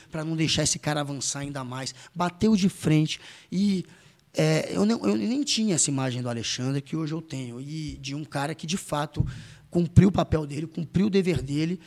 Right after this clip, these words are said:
e que vai ficar marcado no livro de his-, da, de história, eu tenho certeza, como um, um dos caras que ajudou a, a salvar a democracia no momento de ataque do Bolsonaro.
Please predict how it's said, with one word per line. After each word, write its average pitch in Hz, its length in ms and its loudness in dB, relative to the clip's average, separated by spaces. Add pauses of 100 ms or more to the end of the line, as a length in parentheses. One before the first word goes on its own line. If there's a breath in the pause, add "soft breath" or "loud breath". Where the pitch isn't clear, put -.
(280 loud breath)
e 214 140 -4
que 302 260 -2
vai 202 300 2
ficar 294 500 2
marcado 202 580 0
no 214 80 0
livro 196 300 2
de 170 220 -6
his-, - 160 -4
da, 151 200 -2
de 143 360 -4
história, 127 400 -4
eu 123 40 -12
tenho 151 140 -6
certeza, 147 580 -2 (320 loud breath)
como 185 200 -2
um, 262 260 0
um 254 80 0
dos 226 180 0
caras 185 280 0
que - 240 -4 (200 loud breath)
ajudou 165 380 0
a, 165 260 0 (300 loud breath)
a 151 80 2
salvar 170 400 6
a - 20 4
democracia 170 560 0
no 170 80 4
momento 170 280 6
de 160 80 -2
ataque 160 280 -6
do 160 80 -2
Bolsonaro. 151 540 -4